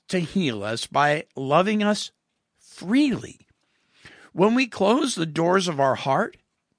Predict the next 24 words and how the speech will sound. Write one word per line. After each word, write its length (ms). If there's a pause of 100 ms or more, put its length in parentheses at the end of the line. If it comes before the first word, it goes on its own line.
(140)
God 240
doesn't 320
stop 400
loving 360
us. 380 (680)
Instead, 680
God 340
continues 640
to 120
love 300
us 240 (240)
generously 880 (340)
and 160
completely. 840 (1000)
God 180
will 140
love 160
us 160
freely 640
until 340
our 220
fears 680 (160)
are 220
gone 680